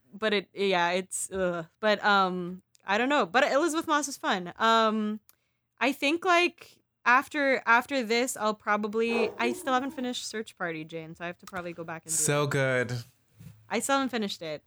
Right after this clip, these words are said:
Speaker 1: Um, I'm
Speaker 2: The
Speaker 1: in
Speaker 2: most
Speaker 1: the
Speaker 2: recent
Speaker 1: courtroom.
Speaker 2: season was really good, yeah.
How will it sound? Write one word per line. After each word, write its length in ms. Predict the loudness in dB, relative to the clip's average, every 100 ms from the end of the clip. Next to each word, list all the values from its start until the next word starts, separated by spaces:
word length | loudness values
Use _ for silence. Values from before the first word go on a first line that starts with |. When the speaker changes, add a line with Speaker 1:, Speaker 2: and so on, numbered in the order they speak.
| -8
Speaker 1:
Um, 480 | -8 -8 -10 -16 -12
I'm 120 | -4 0
Speaker 2:
The 40 |
Speaker 1:
in 60 | 2
Speaker 2:
most 160 | 2
Speaker 1:
the 60 | 0
Speaker 2:
recent 220 | 0 0
Speaker 1:
courtroom. 40 | 0
Speaker 2:
season 280 | 0 0 -2
was 160 | -4
really 360 | -4 -2 0 -2
good, 300 | -2 -2 -4
yeah. 240 | -6 -6